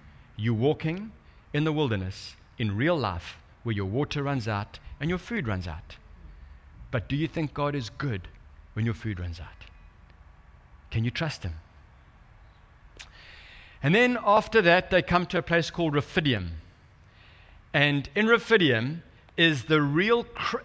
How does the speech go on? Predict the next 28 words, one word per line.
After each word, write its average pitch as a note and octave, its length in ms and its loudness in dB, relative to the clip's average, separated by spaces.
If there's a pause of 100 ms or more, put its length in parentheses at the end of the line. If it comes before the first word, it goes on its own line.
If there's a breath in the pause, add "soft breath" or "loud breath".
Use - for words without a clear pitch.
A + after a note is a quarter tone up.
is F3 320 -2
what D#3 200 0
takes G3 240 0
place F#3+ 360 0
around D#3 280 2
the C#3 80 2
crux - 560 0
of C#3 100 -4
the C3+ 80 0
text - 360 -2
of A2+ 100 -2
Hebrews C3 320 0
chapter - 280 -4
three. G2+ 280 -6 (840 loud breath)
So D#3 160 0
we're D3 100 4
now G#3+ 180 6
gonna, A#3 320 0 (360)
um, C3+ 240 2
look F3 180 0
at - 160 0
this D#3 160 -4
portion F3+ 460 -2
and, B2 180 -2
and, C#3+ 180 -2
and B2 240 0
realize F3+ 380 4
what C3 300 -2